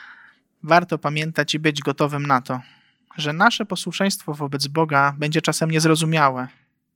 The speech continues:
Nie tylko dla otaczającego nas niewierzącego świata, ale być może nawet dla naszych najbliższych, co z pewnością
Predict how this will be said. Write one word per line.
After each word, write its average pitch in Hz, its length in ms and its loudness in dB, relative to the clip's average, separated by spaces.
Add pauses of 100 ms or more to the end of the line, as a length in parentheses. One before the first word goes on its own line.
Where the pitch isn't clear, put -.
(560)
Nie 240 140 4
tylko 147 320 0
dla 139 160 2
otaczającego 147 640 0
nas 143 160 -2
niewierzącego 156 600 0
świata, 143 480 -6 (1000)
ale 151 180 2
być 156 180 -4
może 180 220 0
nawet 170 260 2
dla 160 140 -2
naszych 156 320 -2
najbliższych, 143 640 0 (300)
co - 120 -6
z - 60 -2
pewnością 165 640 0